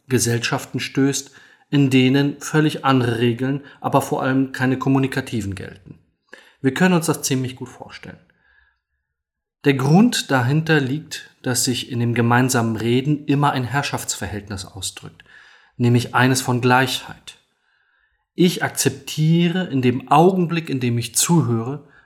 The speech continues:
dass mein Gegenüber das Recht und das Anrecht hat, mir etwas zu erzählen. Das akzeptiere ich natürlich auch, wenn er mächtiger ist und gerade mal seinem großen Redebedürfnis Geltung geben mag.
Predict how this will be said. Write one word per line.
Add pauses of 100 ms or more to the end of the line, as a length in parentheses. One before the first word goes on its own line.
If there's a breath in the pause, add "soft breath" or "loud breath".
dass
mein
Gegenüber (440 loud breath)
das
Recht
und
das
Anrecht
hat,
mir
etwas
zu
erzählen. (1900)
Das
akzeptiere
ich
natürlich
auch,
wenn
er
mächtiger
ist
und
gerade
mal
seinem
großen
Redebedürfnis
Geltung
geben
mag.